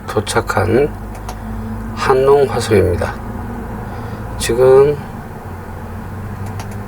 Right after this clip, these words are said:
전 저점이 지난 구천육백팔십 원이,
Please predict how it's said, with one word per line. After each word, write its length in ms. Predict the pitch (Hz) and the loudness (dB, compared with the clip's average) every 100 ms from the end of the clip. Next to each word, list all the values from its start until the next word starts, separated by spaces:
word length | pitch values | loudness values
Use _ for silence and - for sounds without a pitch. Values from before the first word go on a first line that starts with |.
| - - - - 98 98 - - - - - - - - - - - - - - - - - - | -10 -10 -10 -10 -10 -10 -12 -12 -12 -12 -12 -12 -12 -12 -12 -12 -14 -14 -14 -14 -12 -12 -14 -6
전 320 | - 131 135 123 | 2 4 4 6
저점이 720 | 117 117 - 151 120 101 - - | 4 4 4 4 4 2 0 -4
지난 420 | - 131 117 - - | 2 4 4 0 -4
구천육백팔십 1400 | - 120 - 135 117 110 - 127 - - - 165 - 180 | -4 -2 2 4 4 2 0 -2 -2 -6 -2 0 0 4
원이, 480 | 160 110 123 110 95 | 4 4 2 2 0